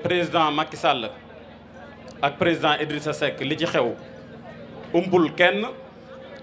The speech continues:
ñëpp xam nañ ne seenub ànd rafet na rafet boo xamante ni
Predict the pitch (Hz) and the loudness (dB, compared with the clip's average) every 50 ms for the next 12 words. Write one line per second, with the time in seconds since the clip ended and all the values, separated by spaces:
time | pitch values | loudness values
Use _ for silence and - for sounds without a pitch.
0 | - - - - - - - - - - - - - - - - - - - - | -18 -18 -18 -18 -18 -18 -18 -18 -18 -18 -16 -16 -18 -16 -18 -18 -18 -16 -16 -14
1 | - 147 139 147 190 196 190 - - 185 185 185 180 175 170 165 160 156 - 185 | -10 -2 4 4 4 4 4 4 4 6 4 6 2 2 2 2 2 2 2 2
2 | 180 175 175 175 - - - 160 151 147 131 156 196 226 - - - - - - | 4 4 2 2 2 4 4 4 4 4 2 0 -2 -2 -4 -8 -14 -20 -20 -20
3 | - - - - - - - - - - - - - - - - - - - - | -20 -20 -18 -18 -18 -18 -18 -18 -18 -18 -18 -18 -18 -18 -16 -16 -16 -16 -16 -16
4 | - - - - 151 185 185 208 190 170 185 180 175 175 175 202 190 160 151 175 | -12 -6 4 6 6 8 8 6 4 4 4 4 6 6 4 4 2 4 4 4
5 | 175 170 180 175 165 165 160 151 131 156 139 135 143 170 254 | 6 6 6 4 2 0 -2 -2 -2 -2 0 0 0 0 -2